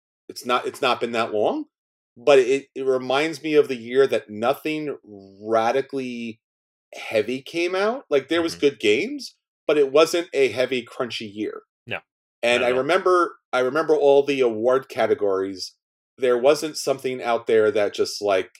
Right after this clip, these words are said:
Speaker 1: "Hey, this is big, this is great," or there's, like, a whole bunch of stuff that you're gonna have to, nope. Nope, there was not. There was a lot of good games.
Speaker 2: Yeah.
Speaker 1: But, uh, yeah, it didn't, I, I mean, should we go through the list here?
Speaker 2: Yeah, yeah.
Speaker 1: 'Cause
Speaker 2: So,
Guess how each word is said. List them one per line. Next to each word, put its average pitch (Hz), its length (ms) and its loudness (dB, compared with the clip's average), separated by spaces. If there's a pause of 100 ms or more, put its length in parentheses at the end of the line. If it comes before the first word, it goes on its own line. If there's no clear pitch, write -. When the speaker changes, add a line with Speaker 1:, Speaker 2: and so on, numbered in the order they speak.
(180)
Speaker 1:
"Hey, 135 640 2 (380)
this 202 200 2
is 147 80 -10
big, 160 400 8
this - 160 -4
is 131 100 -10
great," 160 380 0
or 131 120 2
there's, 131 160 -2
like, 143 220 2
a 127 40 -8
whole 185 180 2
bunch 175 240 0
of 139 60 -10
stuff 165 320 2
that 151 100 -4
you're 131 100 -6
gonna 135 160 4
have 135 120 -2
to, - 60 -20 (120)
nope. 147 300 4 (720)
Nope, 214 260 4
there 151 140 4
was 143 180 2
not. - 240 -2 (160)
There 202 100 12
was 226 80 10
a 208 40 6
lot 226 80 8
of 202 80 10
good 185 100 8
games. 113 640 6
Speaker 2:
Yeah. 90 160 -12 (300)
Speaker 1:
But, 127 320 4 (840)
uh, 113 400 -8 (160)
yeah, 135 320 2
it 139 140 2
didn't, 202 380 -4 (380)
I, 127 140 0
I - 60 -4
mean, 135 140 -6
should 131 120 -6
we 135 60 -4
go 139 180 6
through 147 300 -2
the 131 160 -4
list 113 420 -2
here? 370 280 -2 (100)
Speaker 2:
Yeah, 220 240 -2
yeah. 208 180 -2 (100)
Speaker 1:
'Cause 110 120 -4
Speaker 2:
So, 135 140 -6